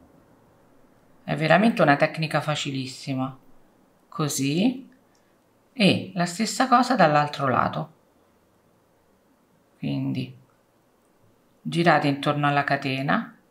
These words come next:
così, tirate e tagliate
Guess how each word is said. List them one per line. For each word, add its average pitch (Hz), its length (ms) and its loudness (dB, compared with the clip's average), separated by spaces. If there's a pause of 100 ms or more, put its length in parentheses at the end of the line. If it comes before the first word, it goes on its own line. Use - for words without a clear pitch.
(1500)
così, 143 640 -8 (2000)
tirate - 760 -6 (4000)
e 147 400 -6
tagliate 180 800 -2